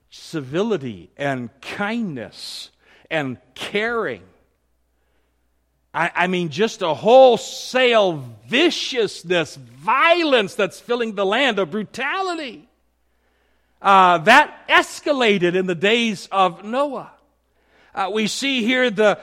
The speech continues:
uh, violence filled the land. The, it was the mob rule. Uh, it was survival, yes, of those that,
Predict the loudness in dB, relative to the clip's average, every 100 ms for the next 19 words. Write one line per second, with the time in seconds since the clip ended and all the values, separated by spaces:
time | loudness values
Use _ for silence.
0 | -10 -2 0 0 2 6 8 8 6 2
1 | -4 -2 0 2 2 2 2 0 2 0
2 | 4 2 2 0 -6 0 4 6 6 4
3 | -2 -2 0 2 0 -2 -8 _ _ _
4 | _ _ _ _ _ _ 2 4 6 4
5 | 4 4 4 2 -2 2 4 6 4 2
6 | -2 2 4 4 4 2 0 2 2 2
7 | 0 0 0